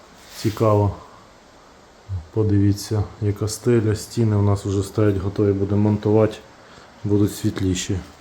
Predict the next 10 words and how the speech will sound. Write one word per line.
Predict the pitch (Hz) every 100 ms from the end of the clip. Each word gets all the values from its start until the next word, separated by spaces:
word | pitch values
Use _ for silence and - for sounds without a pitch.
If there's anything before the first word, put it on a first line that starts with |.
| - - - - - - -
Така | - 107 117
кімната | 113 110 104 101
у | 101
нас | 98 - - -
виходить | 104 104 - 104 95 104
з | 98
виходом | 107 104 104 104 104
в | 110
ліс. | 135 131 - - - - - - - - - - - - - - - - - - - - - -
Монтуємо. | 104 98 95 101 95 92 95